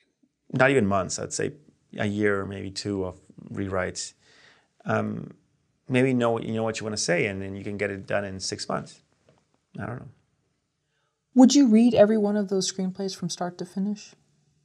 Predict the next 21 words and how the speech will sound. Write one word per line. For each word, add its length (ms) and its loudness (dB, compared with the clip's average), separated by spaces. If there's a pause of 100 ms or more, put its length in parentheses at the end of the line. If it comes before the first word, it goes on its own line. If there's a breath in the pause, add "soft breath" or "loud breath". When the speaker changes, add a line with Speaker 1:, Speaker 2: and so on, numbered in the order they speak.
(340)
Speaker 1:
When 140 0
I, 240 0
when 140 -4
I 40 -4
had 180 -12
to 80 -10
read 160 -4
them? 180 0
Speaker 2:
Yeah, 260 10
when 140 6
you're 120 4
working 300 0
as 160 -4
an 80 0
intern 400 -4
at 140 -8
these 140 -6
production 400 4
Speaker 1:
Uh, 40 0
Speaker 2:
companies? 280 0
Speaker 1:
yes. 360 -2